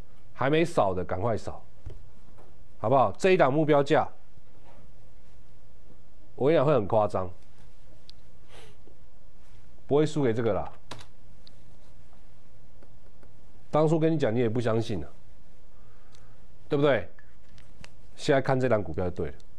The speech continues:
这个目标价也会很夸张，你慢慢看，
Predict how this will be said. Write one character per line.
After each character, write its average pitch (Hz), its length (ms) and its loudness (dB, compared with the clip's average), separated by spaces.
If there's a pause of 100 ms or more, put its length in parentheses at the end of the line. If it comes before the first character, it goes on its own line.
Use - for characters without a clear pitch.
(1600)
这 185 120 4
个 160 60 6
目 165 160 6
标 143 200 6
价 127 280 4 (520)
也 107 180 2
会 143 160 6
很 90 160 2
夸 92 220 2
张， 80 240 -2 (540)
你 92 100 0
慢 120 180 4
慢 107 200 2
看， 92 220 -2